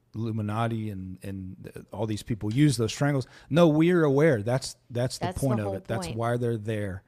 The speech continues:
Speaker 2: So
Speaker 1: They work in symbols. We work in symbols too. So
Speaker 2: And
Speaker 1: this is
Speaker 2: here's the
Speaker 1: giving
Speaker 2: thing.
Speaker 1: them the finger.
Speaker 2: The triangle was a symbol of something else before they co-opted it.
Speaker 1: Yeah.
Speaker 2: So
Speaker 1: Anyway,
Speaker 2: we're
Speaker 1: I'll make a
Speaker 2: taking
Speaker 1: separate
Speaker 2: this
Speaker 1: thing.
Speaker 2: back.
Speaker 1: I explained it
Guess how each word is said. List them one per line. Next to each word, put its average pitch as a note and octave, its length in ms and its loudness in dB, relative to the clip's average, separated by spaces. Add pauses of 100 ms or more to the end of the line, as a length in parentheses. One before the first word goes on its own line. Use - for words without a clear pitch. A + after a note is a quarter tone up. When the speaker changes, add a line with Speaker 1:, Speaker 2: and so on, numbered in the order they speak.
(140)
Speaker 2:
So D4 320 2
Speaker 1:
They E3+ 180 12
work G#3 300 12
in F3 120 10
symbols. F#3 480 6
We E3+ 100 6
work F#3+ 300 6
in D#3 100 4
symbols D3 460 2
too. C#3+ 380 4
So - 160 4
Speaker 2:
And E4 120 4
Speaker 1:
this D#3+ 160 2
is F#4+ 60 2
Speaker 2:
here's - 220 4
the A#2 60 4
Speaker 1:
giving D#3+ 280 8
Speaker 2:
thing. C#3 80 2
Speaker 1:
them C#3 160 6
the B2 100 0
finger. B2+ 540 0 (100)
Speaker 2:
The D4+ 100 -2
triangle F4 840 2
was C4+ 220 0
a C4+ 80 -2
symbol D4 440 0
of A#3+ 120 0
something B3 400 -4
else B3 240 -4
before A3+ 400 -4
they A3+ 260 -2
co-opted G3+ 800 -4
it. - 340 -14
Speaker 1:
Yeah. F#2 120 -10 (500)
Speaker 2:
So F#3+ 580 -2 (240)
Speaker 1:
Anyway, C3+ 260 2
Speaker 2:
we're C4 220 0
Speaker 1:
I'll F3 60 6
make F3 180 8
a C3+ 40 4
Speaker 2:
taking - 100 2
Speaker 1:
separate C3+ 160 6
Speaker 2:
this - 80 -6
Speaker 1:
thing. G#2 100 -6
Speaker 2:
back. D#3 140 0
Speaker 1:
I D#3 80 10
explained D3+ 580 2
it A#2 160 -2